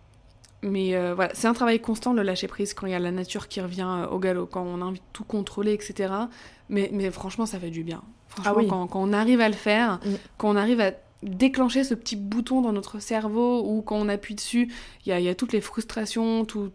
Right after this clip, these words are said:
Speaker 1: tout ce contrôle qui se relâche. Franchement, ça fait du bien. Oui, il y a des jours, j'arrive pas à le faire. Euh, je, je, je vais être honnête, mais, euh,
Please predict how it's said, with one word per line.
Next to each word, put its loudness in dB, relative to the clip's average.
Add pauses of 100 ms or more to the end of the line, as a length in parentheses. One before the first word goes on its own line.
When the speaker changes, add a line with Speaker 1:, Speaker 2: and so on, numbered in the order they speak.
(100)
Speaker 1:
tout -8
ce -4
contrôle 0
qui -8
se -6
relâche. -2 (340)
Franchement, -6
ça -6
fait -10
du -6
bien. -10 (280)
Oui, 0
il 6
y 6
a 2
des 0
jours, -2
j'arrive -6
pas -4
à -2
le -8
faire. -6 (360)
Euh, -8 (120)
je, -14 (440)
je, -10
je -10
vais -4
être -8
honnête, -6
mais, -2
euh, -6